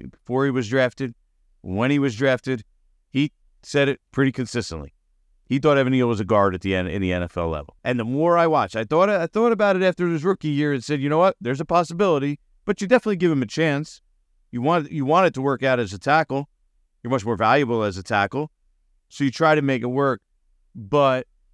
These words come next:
it's entirely possible that Evan Neal is ultimately a guard at the N F L level.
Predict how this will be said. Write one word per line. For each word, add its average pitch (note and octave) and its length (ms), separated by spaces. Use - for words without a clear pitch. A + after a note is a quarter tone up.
it's - 220
entirely F3+ 480
possible - 560
that C3 160
Evan B2 240
Neal A2+ 260
is G2 140
ultimately F#2+ 420
a D#2 60
guard F2+ 260
at D#2 60
the F2 120
N D#2+ 120
F D2+ 100
L D#2 140
level. D#2+ 240